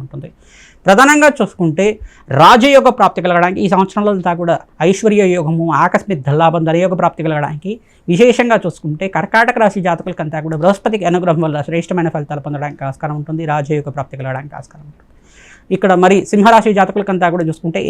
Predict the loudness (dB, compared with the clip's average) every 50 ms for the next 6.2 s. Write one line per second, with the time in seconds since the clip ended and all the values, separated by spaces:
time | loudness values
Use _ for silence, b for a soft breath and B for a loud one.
0 | 2 2 4 4 4 4 4 4 0 -2 0 0 2 2 2 2 2 2 4 4
1 | 2 2 0 -2 -4 -2 -4 -2 -2 -2 -2 -2 -2 -4 -2 -2 0 0 0 -2
2 | -2 -2 -4 -4 -4 -4 -4 -6 -6 -6 -6 -8 -6 -8 -8 -6 -6 -6 -6 -8
3 | b b b b b b -4 -4 -2 0 0 0 0 0 0 -2 -2 -2 -2 -2
4 | 0 0 -2 -2 -2 -2 -2 -2 -2 -4 -4 -4 -4 -4 -4 -6 -6 -6 -6 -4
5 | -4 -4 -2 -2 -2 0 0 -2 -2 -2 -4 -4 -4 -6 -4 -4 -2 -2 0 0
6 | 0 0 0 0